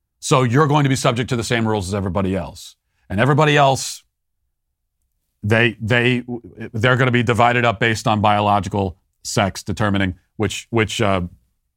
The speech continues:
you know, which league they compete in. Um, and so you're just, y-, you are going to be subject to the same rules as everybody. This is equality, which is what they say they want.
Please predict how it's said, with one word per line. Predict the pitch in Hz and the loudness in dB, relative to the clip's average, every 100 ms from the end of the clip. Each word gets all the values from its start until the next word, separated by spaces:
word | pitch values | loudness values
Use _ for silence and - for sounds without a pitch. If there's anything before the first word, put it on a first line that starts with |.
| _ _ _ _ _ - | _ _ _ _ _ -6
you | 117 | -2
know, | 90 | 0
which | 107 107 | -2 -2
league | 107 107 92 | 0 0 0
they | 98 | -2
compete | 101 92 101 | -4 -4 -6
in. | 73 - _ _ _ _ _ _ _ _ _ _ _ _ _ _ _ _ _ | -6 -18 _ _ _ _ _ _ _ _ _ _ _ _ _ _ _ _ _
Um, | 104 95 90 - - | -2 0 -2 -4 -2
and | 113 | 0
so | 117 113 110 | 2 0 2
you're | 127 120 | 0 2
just, | 117 - | -2 -6
y-, | 113 107 | -8 -6
you | 110 120 127 | -2 0 2
are | 117 | 2
going | 104 113 110 | 2 0 0
to | |
be | 107 | -2
subject | 101 135 107 107 | 0 0 0 -2
to | 117 | -4
the | 101 | -4
same | - 113 107 | -4 -2 0
rules | 104 101 92 | 2 0 0
as | 95 | -4
everybody. | 80 101 90 82 76 | -4 -2 -2 -4 -6
This | 78 110 - - - - | -4 -4 -4 -8 -10 -10
is | 98 | -8
equality, | 104 104 151 147 101 - - _ _ _ _ _ _ _ _ _ _ _ - _ _ _ - | -8 -2 0 0 -2 -8 -18 _ _ _ _ _ _ _ _ _ _ _ -20 _ _ _ -4
which | 107 | -4
is | 92 | 0
what | 110 113 | 0 2
they | 113 | 0
say | - 113 | 2 0
they | 98 | 2
want. | 113 170 - | 2 2 0